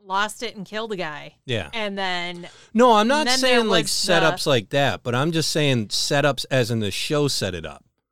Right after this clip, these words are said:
Speaker 1: Yeah,
Speaker 2: Like, did
Speaker 1: could
Speaker 2: they
Speaker 1: be.
Speaker 2: just have that onslaught of crazy coming in, and they just had no short of crazy bringing it in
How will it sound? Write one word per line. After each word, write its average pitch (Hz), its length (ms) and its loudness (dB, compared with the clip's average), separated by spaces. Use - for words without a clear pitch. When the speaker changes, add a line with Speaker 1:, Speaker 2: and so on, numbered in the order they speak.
Speaker 1:
Yeah, 381 340 2
Speaker 2:
Like, 170 160 4
did 165 140 2
Speaker 1:
could 175 80 2
Speaker 2:
they 202 200 6
Speaker 1:
be. 254 40 -2
Speaker 2:
just 220 260 2
have 170 340 2
that 135 300 2
onslaught 131 720 0
of 101 140 -10
crazy 117 680 -2
coming 120 380 0
in, 107 340 -2
and 123 120 0
they 113 100 2
just 123 240 -2
had 127 200 2
no 120 240 4
short 127 360 0
of 113 80 -2
crazy 110 480 -2
bringing 107 520 -2
it 107 120 0
in 104 340 -2